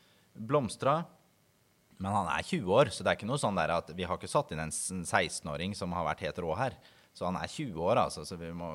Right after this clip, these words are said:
ha med oss det. Eh, men han kommer til å kunne gjøre en, eh, OK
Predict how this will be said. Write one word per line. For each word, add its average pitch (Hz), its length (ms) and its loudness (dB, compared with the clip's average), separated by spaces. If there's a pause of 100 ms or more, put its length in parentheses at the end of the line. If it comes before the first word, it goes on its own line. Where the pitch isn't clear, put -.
ha 101 140 -4
med 87 140 -6
oss 120 120 -6
det. 107 120 0 (340)
Eh, 104 680 -4
men 127 160 -4
han 147 220 -4
kommer 117 260 -2
til 98 160 -6
å 98 80 -4
kunne 117 220 -4
gjøre 101 240 2
en, 90 140 -2 (180)
eh, 90 380 -6 (580)
OK 190 160 0